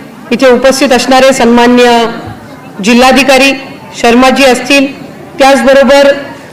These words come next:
जिल्हा परिषदेच्या वतीने ज्यांनी या ठिकाणी कार्यक्रम आयोजित केला, त्या जिल्हा परिषदेच्या सन्मान्य मुख्य कार्यकारी अधिकारी आशिमाजी, समवेत माझे उपस्थित असणारे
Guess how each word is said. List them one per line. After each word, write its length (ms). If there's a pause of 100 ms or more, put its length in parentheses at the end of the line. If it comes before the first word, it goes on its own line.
(220)
जिल्हा 280 (160)
परिषदेच्या 680 (100)
वतीने 340 (680)
ज्यांनी 240
या 120
ठिकाणी 380
कार्यक्रम 480
आयोजित 280 (100)
केला, 240
त्या 380 (840)
जिल्हा 220
परिषदेच्या 720
सन्मान्य 520
मुख्य 320
कार्यकारी 480
अधिकारी 460 (960)
आशिमाजी, 600 (840)
समवेत 460
माझे 220
उपस्थित 440
असणारे 420